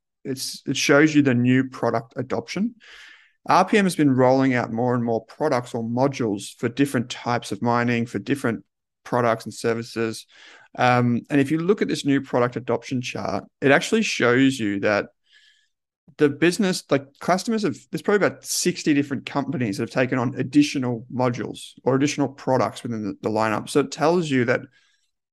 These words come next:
existing customers and new customers are taking on more. Um, and so just in terms of the, the top line sales,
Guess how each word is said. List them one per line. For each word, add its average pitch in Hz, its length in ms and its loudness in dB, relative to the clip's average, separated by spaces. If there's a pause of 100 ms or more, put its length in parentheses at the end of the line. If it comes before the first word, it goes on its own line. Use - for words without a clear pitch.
(160)
existing 151 560 2
customers 123 640 -6 (100)
and 175 280 2
new 151 120 2
customers 123 560 -6
are 120 80 0
taking 117 380 -2
on 113 140 -4
more. 120 300 -4 (540)
Um, 139 300 2 (100)
and 170 140 0
so 170 240 2
just - 260 -6
in 170 80 -6
terms 143 280 0
of 127 340 -2
the, 123 400 0
the 127 80 -6
top 160 240 -4
line 156 220 -2
sales, 170 520 -6